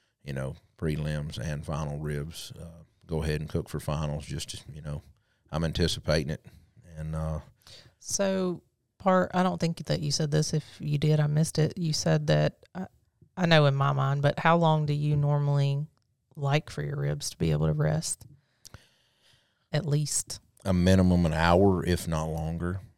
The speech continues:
Speaker 1: I'm
Speaker 2: Yeah.
Speaker 1: not scared to go an hour and a half, two hours, three hours. I mean, I feel like the longer they can sit there, the more, you know, they can absorb and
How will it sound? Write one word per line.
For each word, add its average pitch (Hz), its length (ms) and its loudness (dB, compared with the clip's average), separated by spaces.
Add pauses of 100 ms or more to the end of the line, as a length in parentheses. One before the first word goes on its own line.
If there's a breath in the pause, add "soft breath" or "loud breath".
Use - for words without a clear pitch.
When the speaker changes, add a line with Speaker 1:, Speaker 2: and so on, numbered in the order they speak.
(120)
Speaker 1:
I'm 78 140 -2
Speaker 2:
Yeah. 80 100 0
Speaker 1:
not 78 120 -2
scared 82 280 -2
to 80 40 -4
go 80 180 2
an 78 60 -2
hour 78 160 0
and 80 120 -6
a 78 40 -8
half, 78 280 -4
two 78 240 -2
hours, 76 580 -4 (100)
three 80 240 0
hours. 78 640 -2 (140)
I 80 80 -12
mean, 80 160 -4
I 82 120 -2
feel 82 180 -4
like 78 160 0
the - 80 -10
longer 78 360 -4
they 78 140 -2
can 76 160 -8
sit 80 380 -4
there, 78 240 -4
the 80 80 -10
more, 80 480 -6 (760)
you 85 140 -6
know, 82 240 -4
they 80 140 -4
can 82 140 -8
absorb 85 640 -2
and 80 340 -8